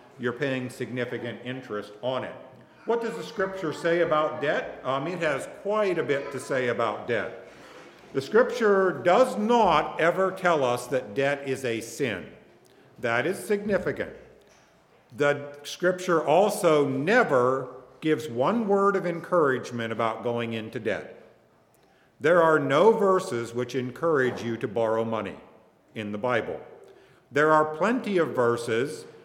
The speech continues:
that warn you what debt will be like.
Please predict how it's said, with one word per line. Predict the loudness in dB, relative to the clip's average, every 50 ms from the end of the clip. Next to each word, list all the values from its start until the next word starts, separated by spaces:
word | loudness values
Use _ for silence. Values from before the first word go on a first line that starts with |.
| -20 -14 -6
that | -2 0 0 0 -2 -4 -6
warn | -2 2 4 4 4 4 4 2 0
you | 0 0 0 0 0 0 -2 -4 -10 -18 -20 -20 _ -20 -20 _ _ _ _ _ _ -10
what | -2 0 2 2 2 0 -2 -2
debt | 0 0 0 0 -4 -4
will | -2 0 0
be | 2 0 0 0 2
like. | 2 4 4 2 0 -2